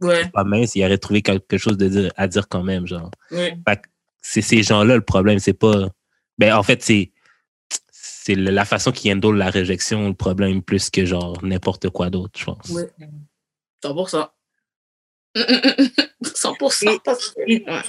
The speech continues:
Speaker 3: et dis-nous, c'est quoi tes critères, euh, pour choisir un, un amoureux,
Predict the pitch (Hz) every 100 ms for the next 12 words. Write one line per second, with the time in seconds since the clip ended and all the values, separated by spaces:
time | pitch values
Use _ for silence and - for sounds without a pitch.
0 | - 226 233 233 247 285 320 233 277 330
1 | 226 - 233 226 196 180 214 254 - -
2 | 160 156 151 156 151 185 175 214 190 233
3 | 233 170 165 - 170 170 175 170 165 170